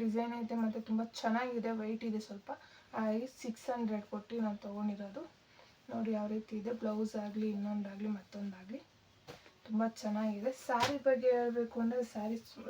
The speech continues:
ವೆಯ್ಟ್ ಜಾಸ್ತಿ ವೆಯ್ಟ್ ಇಲ್ಲ, ಸ್ವಲ್ಪ ವೆಯ್ಟ್ ಇದೆ. ಮತ್ತು ಡಿಸೈನ್ ನೋಡಿ ಈ ಥರ ಬರುತ್ತೆ ಇದಕ್ಕೆ ಡಿಸೈನು, ಸಿಂಪಲ್ ಡಿಸೈನ್. ಮತ್ತು ಇದಕ್ಕೆ ಸೆರಗು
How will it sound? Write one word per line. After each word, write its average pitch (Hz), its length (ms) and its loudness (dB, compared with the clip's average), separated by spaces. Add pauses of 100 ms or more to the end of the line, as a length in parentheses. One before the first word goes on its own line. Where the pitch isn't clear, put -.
(160)
ವೆಯ್ಟ್ 240 300 -2 (480)
ಜಾಸ್ತಿ 269 440 0
ವೆಯ್ಟ್ 220 200 4
ಇಲ್ಲ, 262 100 0 (220)
ಸ್ವಲ್ಪ 262 240 0 (160)
ವೆಯ್ಟ್ 233 300 0
ಇದೆ. 277 120 0 (540)
ಮತ್ತು 240 160 2 (100)
ಡಿಸೈನ್ 254 360 6
ನೋಡಿ 240 240 2
ಈ - 80 -2
ಥರ 233 100 4 (140)
ಬರುತ್ತೆ 220 320 2
ಇದಕ್ಕೆ 220 280 -2 (160)
ಡಿಸೈನು, 220 360 4 (200)
ಸಿಂಪಲ್ 285 360 6 (100)
ಡಿಸೈನ್. 226 280 4 (600)
ಮತ್ತು 240 180 0 (100)
ಇದಕ್ಕೆ 247 380 2 (2000)
ಸೆರಗು 247 340 6